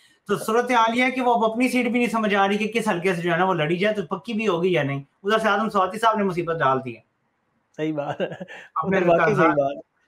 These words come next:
Speaker 2: तो
Speaker 1: वो
Speaker 2: आपको
Speaker 1: इसलिए
Speaker 2: लगता है कि ये लाडला प्रो मैक्स प्रोग्राम नहीं चल सकता?
Speaker 1: देखिए,
Speaker 2: बताइए
Speaker 1: लंदन
Speaker 2: हमारे
Speaker 1: प्लान, लंदन प्लान मुझे कामयाब होता नजर नहीं आ रहा पूरी तरह से। बहुत हद तक कामयाब हुआ भी है, हम ये नहीं कह सकते कि नहीं हुआ, क्योंकि उन्होंने
Speaker 2: हम्म।
Speaker 1: सत्तर अस्सी फीसद गोल हासिल कर लिया है। लेकिन जो
Speaker 2: हम्म।
Speaker 1: अल्टीमेट गोल है ना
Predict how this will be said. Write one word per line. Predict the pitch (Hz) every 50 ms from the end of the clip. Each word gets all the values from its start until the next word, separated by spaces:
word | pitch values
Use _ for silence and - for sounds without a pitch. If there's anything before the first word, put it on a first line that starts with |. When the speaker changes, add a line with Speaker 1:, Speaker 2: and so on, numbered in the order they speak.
| _ _ -
Speaker 2:
तो | 269
Speaker 1:
वो | -
Speaker 2:
आपको | 226 262 302 302
Speaker 1:
इसलिए | - 339 302
Speaker 2:
लगता | 294 247 - 330
है | 320
कि | 320 311 269 247 269
ये | 269 262 233 - - - _ _ _ - - 202
लाडला | 202 202 226 226 226 226 262 277 269
प्रो | 254 262 262 262 254
मैक्स | 247 247 247 - -
प्रोग्राम | - - 233 226 214 220 214 208
नहीं | 208 208 208
चल | 170 175 143
सकता? | - - 147 - - 151
Speaker 1:
देखिए, | 147
Speaker 2:
बताइए | 147 147 165 170 185
Speaker 1:
लंदन | 190 208 214 214 240 254
Speaker 2:
हमारे | 247 208
Speaker 1:
प्लान, | - - 214 214 226 233 - _ _ _ _ _ _ - 202
लंदन | 226 240 269 269 226
प्लान | 185 208 220 226 233 226
मुझे | 208 190 196 208
कामयाब | 208 196 185 156 151 185 214 214 175
होता | 156 147 139 160 147
नजर | 143 135 123 143 143 147
नहीं | 160 147
आ | 127 123
रहा | 127 127
पूरी | 123 - 131 117 117
तरह | 110 123 117 110
से। | 110 - 117
बहुत | 127 156 196 240 220 226
हद | 202 196
तक | - 214 208
कामयाब | 214 202 180 175 175 185 170
हुआ | 156 156 170 214
भी | 202 185
है, | 156 131 147
हम | 190 190 185
ये | 185
नहीं | 185 190 180
कह | 196 175
सकते | - 160 156 151 160
कि | 151 151
नहीं | 127 139 160 160
हुआ, | 127 110 123
क्योंकि | - - - _ _ _ _ - 175 226
उन्होंने | 208 233 233 226 214
Speaker 2:
हम्म। | 208
Speaker 1:
सत्तर | - 180 - - 233
अस्सी | 220 214 233 226
फीसद | 208 202 208 165
गोल | 143 160 185 185
हासिल | 160 135 127 - 170 151
कर | 185 185 196 185
लिया | 165 131 120 113
है। | 147 - - _ _ _ _ _ _ -
लेकिन | 247 - 262
जो | 226 254
Speaker 2:
हम्म। | 156 147 139 139
Speaker 1:
अल्टीमेट | 220 233 214 208 - 269 269 247 233 220 196 175
गोल | 156 160 165 165 156
है | 139
ना | 135 151